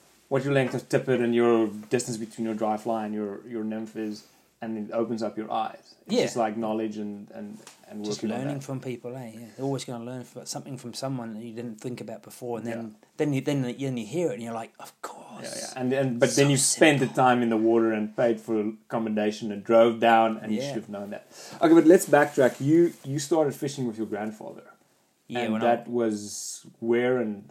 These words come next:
Speaker 1: how long ago?
Speaker 2: So I was born in the U K and I, I fished when, when I was, like, six,
Speaker 1: Okay.
Speaker 2: five. It was, like, you just bait fishing, though. Um,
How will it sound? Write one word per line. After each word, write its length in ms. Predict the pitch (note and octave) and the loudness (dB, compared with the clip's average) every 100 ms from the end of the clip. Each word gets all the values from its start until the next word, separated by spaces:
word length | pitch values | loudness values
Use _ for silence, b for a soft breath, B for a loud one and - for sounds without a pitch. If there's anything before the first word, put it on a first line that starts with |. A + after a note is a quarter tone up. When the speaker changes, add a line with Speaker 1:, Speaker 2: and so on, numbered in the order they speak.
| - | -10
Speaker 1:
how 120 | G2 | -8
long 200 | G2 G#2 | -8 -10
ago? 60 | G#2 | -10
Speaker 2:
So 340 | G#2+ G2+ - | -8 -8 -10
I 120 | - | -6
was 120 | C3 B2+ | -6 -6
born 260 | C3 B2 | -10 -10
in 120 | A#2+ A2+ | -10 -12
the 80 | |
U 180 | A2 A2+ | -10 -10
K 240 | G#2+ B2 A#2 | -10 -10 -8
and 100 | A2 | -8
I, 120 | A2+ - | -10 -10
I 100 | B2+ | -10
fished 640 | - G#2 G#2+ - - - _ | -10 -14 -14 -18 -20 -20 _
when, 180 | A#2+ A2 | -14 -12
when 100 | G#2+ | -10
I 100 | G#2 | -12
was, 200 | G2 G2 | -14 -14
like, 400 | G2 F2 F2 _ - | -14 -16 -18 _ -20
six, 1200 | - - - - G2+ - _ - - - - - - | -10 -6 -6 -8 -12 -18 _ -14 -12 -12 -12 -12 -10
Speaker 1:
Okay. 100 | A2 | -10
Speaker 2:
five. 140 | E2 | -10
It 60 | G#2 | -12
was, 80 | A#2 | -12
like, 120 | A2 | -12
you 120 | B2+ _ | -14 _
just 180 | C#3 C#3 | -12 -6
bait 220 | B2+ A2+ | -6 -6
fishing, 360 | B2 A2 A#2 A2 | -12 -12 -12 -12
though. 140 | A2 - b b b b - | -14 -16 b b b b -10
Um, 640 | A2+ G#2+ G#2 G2 F#2 F#2 | -8 -6 -8 -12 -16 -20